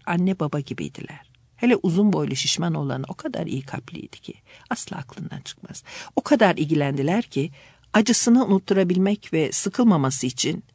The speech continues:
öndeki lokomotife kadar götürdüler. Tren çok ağır ilerlemekteydi. Pencereler haremlik kafesi gibi kapalıydı. Hudut yeri olan Svilengrad'a yaklaşırken coğrafi duruma göre Bulgaristan'dan sonra Yunanistan'a,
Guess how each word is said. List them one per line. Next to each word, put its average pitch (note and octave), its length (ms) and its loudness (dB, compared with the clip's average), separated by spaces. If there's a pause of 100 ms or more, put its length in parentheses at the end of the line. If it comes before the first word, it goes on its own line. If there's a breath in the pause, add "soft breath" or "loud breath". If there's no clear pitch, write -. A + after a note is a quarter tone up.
(400)
öndeki G#3 420 4
lokomotife E3 640 -2
kadar - 340 -6
götürdüler. - 760 -14 (540)
Tren C4 320 -2
çok - 360 -6
ağır F3+ 280 -8
ilerlemekteydi. - 880 -10 (440 loud breath)
Pencereler F3 540 4
haremlik F3+ 500 0
kafesi - 420 -6
gibi B2+ 160 -4
kapalıydı. - 640 -6
Hudut A#3 340 4
yeri E3 200 4
olan B2+ 340 0 (240 loud breath)
Svilengrad'a G3 800 2
yaklaşırken - 840 -4
coğrafi G3 500 4
duruma D#3 280 -2
göre A#2+ 340 -4 (300 loud breath)
Bulgaristan'dan G#3 720 2
sonra C#3+ 320 0
Yunanistan'a, D3+ 760 -2